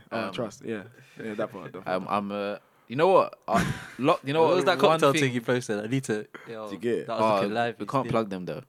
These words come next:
Speaker 2: But it,
Speaker 1: Yeah.
Speaker 2: that's
Speaker 3: Yeah,
Speaker 2: why
Speaker 3: yeah,
Speaker 2: there's two
Speaker 3: yeah.
Speaker 2: for
Speaker 3: We'll
Speaker 2: one
Speaker 3: talk, we'll talk
Speaker 2: cocktails
Speaker 3: about that
Speaker 2: every
Speaker 3: still.
Speaker 2: day.
Speaker 1: Mm.
Speaker 2: Um, I cooked, like, the whole of lockdown.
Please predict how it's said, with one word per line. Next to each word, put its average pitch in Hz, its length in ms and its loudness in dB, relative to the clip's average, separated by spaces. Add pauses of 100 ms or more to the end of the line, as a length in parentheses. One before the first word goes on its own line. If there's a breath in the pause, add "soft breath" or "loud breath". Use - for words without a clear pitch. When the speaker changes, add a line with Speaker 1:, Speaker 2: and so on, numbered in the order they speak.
(200)
Speaker 2:
But 90 220 -8
it, 85 120 -10
Speaker 1:
Yeah. 55 80 -12
Speaker 2:
that's - 120 -10
Speaker 3:
Yeah, 107 100 0
Speaker 2:
why 101 100 2
Speaker 3:
yeah, 104 120 0
Speaker 2:
there's 98 120 -2
two 95 60 -4
Speaker 3:
yeah. 95 80 -6
Speaker 2:
for - 60 -6
Speaker 3:
We'll 101 80 -2
Speaker 2:
one 98 80 -6
Speaker 3:
talk, 95 120 -6
we'll 110 100 -4
talk 117 80 -10
Speaker 2:
cocktails - 240 -2 (100)
Speaker 3:
about - 40 -14 (140)
that - 100 -18
Speaker 2:
every 87 160 -14
Speaker 3:
still. - 140 -14
Speaker 2:
day. - 60 -20 (340)
Speaker 1:
Mm. 90 460 -8
Speaker 2:
Um, 90 220 -12 (1160)
I 107 80 -2
cooked, - 340 -12
like, 98 180 -8
the 101 60 -12
whole 123 160 -6
of 110 60 -12
lockdown. 87 340 -14